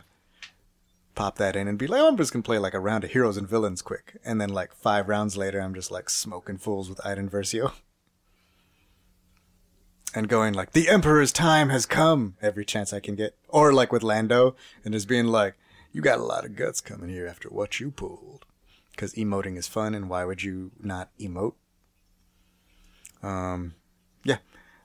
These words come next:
Lego Star Wars is great. All the in-jokes are great. Uh, we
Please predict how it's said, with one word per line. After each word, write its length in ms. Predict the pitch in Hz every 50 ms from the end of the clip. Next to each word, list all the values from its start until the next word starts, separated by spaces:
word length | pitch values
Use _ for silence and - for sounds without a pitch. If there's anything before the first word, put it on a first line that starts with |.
| _
Lego 200 | - 120 117 120
Star 220 | 107 - - 120 113
Wars 180 | 110 104 95
is 100 | 95 92
great. 360 | 92 - 120 120 117 117 117 - _ _ -
All 240 | 107 101 101 101 98
the 200 | 107 101 95 101
in-jokes 460 | 104 107 104 98 104 98 92 - -
are 80 | 92
great. 480 | 87 87 110 117 120 117 120 117 - - - _ _ _
Uh, 320 | - 107 107 101 101 101 98 90
we 540 | 98 107 113 120 123 123 127 123 127 127